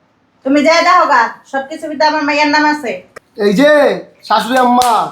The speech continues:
Speaker 2: এমনি নাইছেন না। কাগজপাতির কথা কন, সব আমার নামে, আর সব কাগজ আমার কাছে।
Speaker 1: সবকিছু আমার মাইয়ার নামে।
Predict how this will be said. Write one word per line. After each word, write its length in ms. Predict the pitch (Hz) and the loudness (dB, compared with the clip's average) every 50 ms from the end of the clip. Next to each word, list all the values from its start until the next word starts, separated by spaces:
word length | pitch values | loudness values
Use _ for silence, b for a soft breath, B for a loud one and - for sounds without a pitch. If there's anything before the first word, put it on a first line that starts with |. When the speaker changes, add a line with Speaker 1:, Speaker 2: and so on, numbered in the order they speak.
| - - - | -10 -6 -4
Speaker 2:
এমনি 260 | 208 214 214 220 233 | -4 -2 0 0 0
নাইছেন 380 | 233 233 240 233 240 247 220 226 | 2 2 2 0 0 0 -2 0
না। 160 | 220 214 190 170 147 - - _ _ _ _ _ _ _ _ _ _ - | 0 0 0 0 -2 -4 -10 _ _ _ _ _ _ _ _ _ _ -4
কাগজপাতির 500 | 175 208 240 247 247 277 277 262 262 254 | -2 0 0 0 0 0 0 0 0 0
কথা 180 | 285 277 277 269 | 0 2 2 2
কন, 300 | 269 320 330 311 - - 160 - - - _ _ _ | 2 2 2 2 2 -2 -6 -10 -14 -20 _ _ _
সব 160 | - 202 208 | -6 -4 -2
আমার 240 | 214 214 208 208 214 | 0 0 -2 -2 -4
নামে, 260 | 208 202 190 180 160 151 - - _ | -4 -6 -8 -8 -10 -14 -16 -8 _
আর 120 | - 190 190 | -4 -4 -2
সব 160 | 202 208 - - | -4 -6 -4 -2
কাগজ 200 | 226 226 226 - | 0 0 0 0
আমার 240 | 196 - 185 190 185 | 0 0 0 0 0
কাছে। 220 | 190 180 - 151 139 131 - _ _ _ _ | -2 -4 -4 -6 -12 -20 -20 _ _ _ _
Speaker 1:
সবকিছু 440 | - - 349 370 370 - 480 466 466 539 480 | -4 -2 -2 0 0 -2 -2 -2 0 0 0
আমার 160 | 466 453 453 453 | 0 0 0 2
মাইয়ার 280 | 453 453 466 466 466 466 | 2 2 2 2 2 0
নামে। 260 | 466 453 440 415 381 | 0 0 0 0 -2